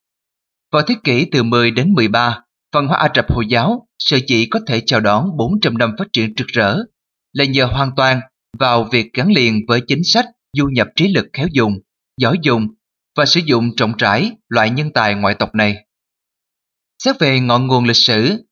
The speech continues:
sách lược trị quốc này của các Caliph Ả Rập là một sự tiếp nối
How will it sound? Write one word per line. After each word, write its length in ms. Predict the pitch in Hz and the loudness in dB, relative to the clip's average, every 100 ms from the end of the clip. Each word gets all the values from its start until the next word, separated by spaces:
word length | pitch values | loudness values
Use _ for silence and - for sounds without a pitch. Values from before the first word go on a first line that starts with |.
| _ | _
sách 220 | - 254 175 | -2 -2 0
lược 220 | 127 113 - | 0 0 0
trị 140 | 120 | 0
quốc 240 | 117 - | 0 -2
này 340 | 131 117 113 117 - | 0 0 -2 -6 0
của 160 | 120 113 | 0 2
các 160 | 214 214 | -2 -2
Caliph 320 | 147 131 202 | -2 2 2
Ả 100 | 123 - | 0 0
Rập 160 | 123 - _ _ _ _ _ _ _ | -2 -4 _ _ _ _ _ _ _
là 140 | 156 151 | -2 0
một 180 | 143 | 0
sự 340 | - 135 117 117 | 2 2 0 0
tiếp 120 | 208 147 | -4 0
nối 380 | 131 156 233 | 0 2 -2